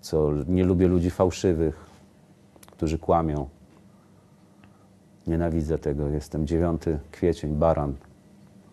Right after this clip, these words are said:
A moja, wiesz, moja, że tak powiem, punkt pierwszy w moim programie życiowym to jest szczerość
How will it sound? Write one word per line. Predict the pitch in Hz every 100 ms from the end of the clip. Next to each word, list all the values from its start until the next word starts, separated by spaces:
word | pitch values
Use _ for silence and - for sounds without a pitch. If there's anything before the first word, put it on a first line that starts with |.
| - - - - -
A | 76
moja, | 78 78 78
wiesz, | 80 78 - -
moja, | 73 76 76 73 - - - - - - - - - - -
że | - 71
tak | 78
powiem, | - 82 78 76 - -
punkt | 80 -
pierwszy | - 92 80 80
w | 76
moim | 78 76 - -
programie | 85 82 87 82 73
życiowym | 76 - 80 78 73
to | 78
jest | 71 -
szczerość | - - 92 92 95 92 -